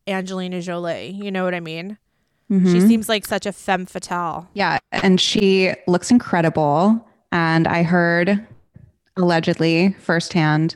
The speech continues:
Speaker 2: that she had some enhancements in the last year. And she
Speaker 1: Okay.
Speaker 2: looks amazing. I kinda love that for her.
Speaker 1: I do too. I mean, she is a beautiful woman, but I do think that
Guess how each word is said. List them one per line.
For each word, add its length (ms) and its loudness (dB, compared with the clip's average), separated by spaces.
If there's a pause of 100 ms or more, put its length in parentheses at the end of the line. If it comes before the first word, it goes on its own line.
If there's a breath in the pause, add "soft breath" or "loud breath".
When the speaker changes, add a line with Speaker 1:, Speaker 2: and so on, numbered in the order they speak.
Speaker 2:
that 360 -2
she 160 0
had 260 0
some 180 -2
enhancements 720 -2
in 120 0
the 40 2
last 300 -2
year. 380 0 (560 soft breath)
And 160 -4
she 120 -4
Speaker 1:
Okay. 80 2
Speaker 2:
looks 180 -14
amazing. 440 2
I 120 -4
kinda 180 2
love 200 0
that 240 -2
for 100 -2
her. 260 -2 (720 soft breath)
Speaker 1:
I 140 0
do 140 -4
too. 340 -2
I 80 -2
mean, 160 -10
she 220 -8
is 120 -8
a 60 -10
beautiful 460 -8
woman, 420 -10
but 380 -4 (100)
I 220 -10 (180)
do 220 -6
think 460 -4
that 580 -4